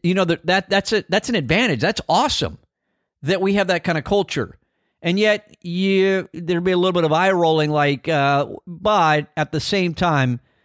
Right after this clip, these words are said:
you don't have to do it exactly. You don't have to draw the line exactly as straight as they said. You, you, like, let loose a little bit. Do it your way. And, uh, and your way is, is good enough. So hopefully that makes sense. So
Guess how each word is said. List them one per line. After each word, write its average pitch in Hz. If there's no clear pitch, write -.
you 165
don't 214
have 185
to 180
do 175
it 165
exactly. 147
You 196
don't 254
have 196
to 190
draw 190
the 170
line 165
exactly 285
as 202
straight 190
as 156
they 151
said. 107
You, 170
you, 190
like, 175
let 185
loose 170
a 143
little 117
bit. 123
Do 233
it 214
your 180
way. 92
And, 160
uh, 156
and 160
your 185
way 175
is, 151
is 143
good 156
enough. 92
So 147
hopefully 160
that 151
makes 127
sense. 90
So 143